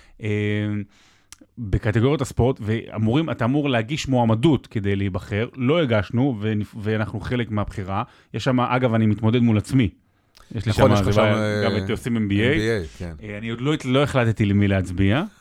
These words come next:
Speaker 2: <laughs>
Speaker 1: אה, אבל, אה, מגניב כזה,
Speaker 2: מה,
Speaker 1: כאילו
Speaker 2: האמת שזה מאוד נחמד, במיוחד
Speaker 1: כן,
Speaker 2: שבאמת
Speaker 1: לא.
Speaker 2: אנחנו לא יודעים איך אנחנו שם, כי לא
Speaker 1: כאילו, מה, לא, גם, אה,
Speaker 2: לא?
Speaker 1: כאילו, אני, אני גם מסתכל סביב, אני אומר לעצמי,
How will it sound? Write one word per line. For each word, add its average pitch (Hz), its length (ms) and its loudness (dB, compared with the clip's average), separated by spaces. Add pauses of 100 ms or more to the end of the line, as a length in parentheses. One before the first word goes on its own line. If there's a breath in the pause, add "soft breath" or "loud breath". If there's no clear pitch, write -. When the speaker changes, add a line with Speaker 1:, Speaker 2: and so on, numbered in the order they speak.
(220)
Speaker 2:
<laughs> - 400 -12
Speaker 1:
אה, 95 500 -2
אבל, 98 360 0
אה, 95 160 2
מגניב 95 320 0 (180)
כזה, 101 480 0
Speaker 2:
מה, - 100 -6
Speaker 1:
כאילו 113 120 -6
Speaker 2:
האמת 127 200 2
שזה 127 180 2
מאוד 107 200 2
נחמד, 98 260 0
במיוחד 92 280 -2
Speaker 1:
כן, - 80 -4
Speaker 2:
שבאמת 98 240 -2
Speaker 1:
לא. 92 60 -6
Speaker 2:
אנחנו 90 180 -4
לא 117 60 -2
יודעים 92 220 -4
איך 92 140 -8
אנחנו 95 260 -6
שם, 120 240 -4
כי 95 120 -8
לא 87 280 -6
Speaker 1:
כאילו, 165 180 -6
מה, 180 180 -8
לא, 220 300 2
גם, 151 200 2
אה, 156 220 4
Speaker 2:
לא? 107 100 -2
Speaker 1:
כאילו, 170 340 0
אני, 160 100 0
אני 151 100 4
גם 156 100 2
מסתכל 175 340 0
סביב, 170 380 2
אני 135 120 2
אומר 143 140 2
לעצמי, 131 540 2